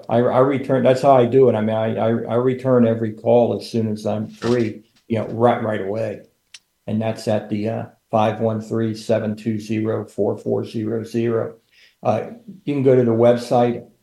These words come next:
I have the email addresses there, the A B D I dot com. Stands for Advanced Benefit Design Institute. That's a U R L we use too, but it's easier for people driving down the road to remember,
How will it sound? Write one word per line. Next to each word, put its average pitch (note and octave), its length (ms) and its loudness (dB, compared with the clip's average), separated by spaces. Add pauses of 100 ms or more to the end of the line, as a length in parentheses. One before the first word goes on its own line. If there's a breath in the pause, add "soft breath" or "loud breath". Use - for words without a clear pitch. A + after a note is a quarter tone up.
(200)
I G2+ 120 -8
have G#2 200 0
the A#2 160 -8
email A#2 400 0
addresses A2+ 540 -4
there, A2 420 -4 (220)
the A2 300 -2
A A2 160 -4
B A2 200 -6
D G#2+ 200 -4
I G#2+ 180 -4
dot A2 340 -4
com. A2+ 440 -4 (680)
Stands E3+ 360 6
for D3 160 6
Advanced B2+ 360 4
Benefit A#2 440 0
Design G#2+ 400 0
Institute. A2+ 760 -4 (460)
That's D3+ 200 2
a C3+ 60 0
U C3 260 4
R A2 240 6
L A2+ 120 4
we A2 120 -2
use G#2 280 -8
too, C#3+ 260 0
but B2 400 2 (280)
it's A2+ 220 -4
easier C3 520 2
for A#2 220 0
people A#2+ 260 -2
driving A#2+ 320 4
down A#2 160 4
the A2+ 80 0
road C#3 320 4
to A2+ 60 -2
remember, B2+ 640 0